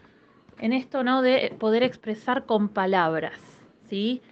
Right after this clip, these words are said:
Hay algo que no se puede expresar con palabras que queda grabado en el cuerpo, lo digo en palabras sencillas, ¿no?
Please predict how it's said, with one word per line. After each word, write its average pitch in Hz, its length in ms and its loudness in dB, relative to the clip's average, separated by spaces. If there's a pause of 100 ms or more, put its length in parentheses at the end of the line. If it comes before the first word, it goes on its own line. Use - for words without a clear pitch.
Hay 208 200 0
algo 254 300 6
que 214 100 0
no 233 160 2
se 262 160 -2
puede 240 200 2
expresar 208 380 -6
con 190 160 -8
palabras 339 440 2
que - 80 -18
queda 302 320 2
grabado 226 300 6
en 214 100 0
el 185 140 -4
cuerpo, 160 460 -2
lo 160 120 -6
digo 220 400 2
en 170 280 -8
palabras 190 440 0
sencillas, - 720 -16
¿no? 226 260 -6